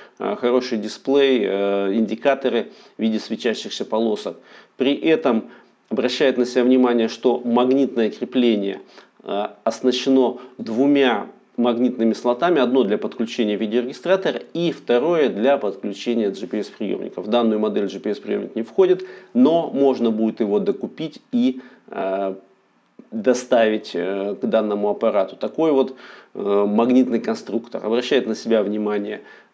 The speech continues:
э, адаптер питания, который позволяет не только запитывать видеорегистратор,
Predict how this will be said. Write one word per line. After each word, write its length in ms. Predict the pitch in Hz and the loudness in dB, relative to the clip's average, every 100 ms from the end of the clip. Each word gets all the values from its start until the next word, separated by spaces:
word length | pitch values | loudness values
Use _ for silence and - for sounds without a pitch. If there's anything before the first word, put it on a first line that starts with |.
| _ _ _ | _ _ _
э, 120 | 101 98 | -10 -4
адаптер 500 | 95 113 107 - - | -2 0 0 -2 -6
питания, 460 | 123 170 175 170 | -2 2 2 2
который 300 | 127 127 131 | 0 0 2
позволяет 640 | 123 110 123 123 120 113 | 2 0 2 2 2 2
не 100 | 117 | 0
только 480 | 117 165 165 165 143 | 0 0 0 2 0
запитывать 640 | 120 127 135 131 127 120 120 - - - | 2 0 0 2 2 2 -2 -18 -18 -8
видеорегистратор, 1080 | 104 117 120 110 110 - 123 117 113 107 | -4 0 0 0 -4 -6 2 4 4 0